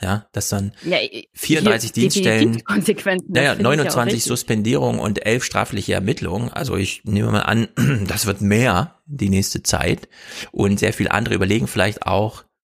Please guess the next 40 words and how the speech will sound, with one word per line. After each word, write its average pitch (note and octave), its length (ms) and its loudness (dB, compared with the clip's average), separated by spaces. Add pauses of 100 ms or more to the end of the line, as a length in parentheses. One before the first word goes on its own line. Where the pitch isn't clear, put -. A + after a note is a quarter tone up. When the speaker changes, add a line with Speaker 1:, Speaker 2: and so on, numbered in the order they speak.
(580)
Speaker 1:
ich - 120 -4
verlasse E2+ 300 0
diese F#2+ 180 2
Gruppe E2+ 260 -2
mal D#2+ 200 -2
lieber, G#2+ 400 0 (320)
ja, B2+ 220 0
bevor - 400 0
irgendwas F#2 440 -2
auffällt, - 460 -2
weil E2 140 0
wenn D#3+ 180 4
die G3+ 80 2
Gruppe B2+ 360 0 (300)
von G2+ 200 0
einem F#3 440 2 (200)
dieser D3+ 180 0
Handys C#3+ 260 2
auffliegt, - 440 -2
dann A2+ 120 2
ist C#3 200 0
die A2+ 40 2
ganze A#2+ 240 0
Gruppe, G2 1120 0
äh, - 80 -20
aufgeflogen. - 640 -4 (600)
Ja. - 80 2
Speaker 2:
Also B2+ 120 4
am F#3+ 120 2
besten G#3+ 300 -2
diese G#3 220 0
Gruppe G#3+ 280 0
gleich F#3 320 -2
melden, G3 460 -2
anstatt F3 380 -6
sie F#3 100 -8
nur F3 160 -4
zu - 100 -16
verlassen. D#3 500 -8 (460)
Speaker 1:
Ja, B2+ 280 0